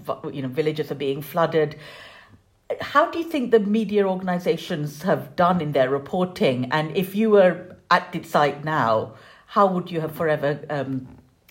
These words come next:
covered the flooding in, in Germany? Would, what would you have done differently?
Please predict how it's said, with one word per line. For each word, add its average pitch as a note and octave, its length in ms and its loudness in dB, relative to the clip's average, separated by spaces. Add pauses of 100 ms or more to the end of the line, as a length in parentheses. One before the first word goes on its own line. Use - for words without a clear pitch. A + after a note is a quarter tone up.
covered C#3+ 440 -4
the C3+ 180 0
flooding C3 580 -4
in, C3 180 -6
in C3+ 200 -4
Germany? B2+ 520 -2
Would, C3+ 220 -10
what D3+ 140 -2
would C3 120 -10
you C#3+ 80 -6
have C3 100 -8
done C3+ 160 -4
differently? A2+ 640 -10